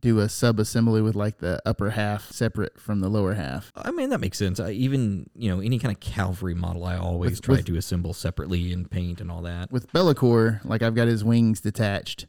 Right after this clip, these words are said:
Speaker 2: Oh, he's cool.
Speaker 1: Uh, but with Lord Discordant, depending on how he, how he goes together, how hard the places are to get to.
Speaker 2: It looks kinda similar to the way the Thunderwolf cavalry used to work, so he probably just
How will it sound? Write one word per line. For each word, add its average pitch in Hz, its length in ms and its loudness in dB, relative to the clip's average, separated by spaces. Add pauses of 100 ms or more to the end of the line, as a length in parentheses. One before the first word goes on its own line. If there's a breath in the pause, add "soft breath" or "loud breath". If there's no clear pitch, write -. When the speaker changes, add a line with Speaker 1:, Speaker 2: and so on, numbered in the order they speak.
(120)
Speaker 2:
Oh, 95 180 0
he's 92 240 -4
cool. 87 540 -6 (100)
Speaker 1:
Uh, 110 300 0 (480)
but 113 120 0
with 113 140 -2
Lord 127 220 2
Discordant, 120 380 0
depending 185 240 -2
on 175 80 0
how 151 180 2
he, 127 200 4
how 131 180 2
he 113 100 2
goes 110 500 0
together, 101 640 -2
how 110 140 0
hard 113 320 2
the 104 80 0
places 110 460 0
are 107 120 0
to 101 80 -2
get 98 220 -2
to. 98 260 -2 (100)
Speaker 2:
It 104 200 -2
looks 113 480 -2 (300)
kinda 180 520 -4
similar 185 380 -2
to - 100 -12
the - 80 -4
way 123 120 2
the 98 100 0
Thunderwolf 104 540 -2
cavalry 90 440 -4
used 123 180 -6
to 123 60 -4
work, 135 300 -4
so 92 360 0
he 98 180 0
probably 113 420 0
just 98 300 -2